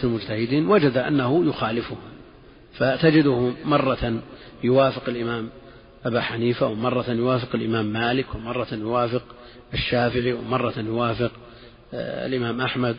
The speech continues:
وإسحاق وهكذا. المقصود أنه مجتهد مطلق وليس له مذهب يتبعه رحمه الله تعالى. والإمام البخاري رحمه الله تعالى عنده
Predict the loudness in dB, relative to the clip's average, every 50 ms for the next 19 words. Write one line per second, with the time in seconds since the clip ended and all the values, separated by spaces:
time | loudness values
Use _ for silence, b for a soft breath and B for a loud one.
0 | -6 -12 -12 -10 -10 -8 -2 0 0 2 0 -2 -4 -8 -10 -10 -6 0 2 2
1 | 2 2 -2 -10 -14 -16 -18 -20 -20 -20 -20 -20 -20 -20 -20 -18 -6 -2 0 0
2 | 0 -2 0 -2 0 0 0 0 0 0 2 2 2 0 0 -4 -8 B B B
3 | B B B 0 2 2 2 4 2 2 2 2 0 -2 -4 -6 -16 -16 -14 -6
4 | 0 2 4 4 4 4 2 2 2 0 0 0 2 2 2 2 2 0 0 2
5 | 2 0 0 0 0 0 0 0 0 -2 -2 -10 B B B B B B B -16
6 | -8 -6 -6 -6 -6 -4 -4 -4 -4 -6 -12 -14 -16 -20 -20 -20 -20 -20 -20 -20
7 | -20 -20 -20 _ -20 -12 -6 -6 -4 -2 -2 -2 -2 -2 -2 -2 -4 -4 -6 -8
8 | -10 -12 -12 -12 -16 -18 -20 -20 -20 -20 -20 -20 -20 -20 -20 -20 -20 -20 _ _
9 | -20 -20 _ _ -20 -20 _ -20 -20 -10 -6 -2 0 2 2 2 2 0 0 0
10 | 2 2 4 4 4 4 4 2 0 2 2 2 2 2 -2 -2 -2 -2 -2 -2
11 | -2 -2 -2 -4 -4 -6 -4 -2 -2 -2 -2 -2 -4 -6 -8 -12 -20 -20 -20 -20
12 | -18 -8 -2 0 0 2 2 0 -2 -2 -2 -4 -4 -6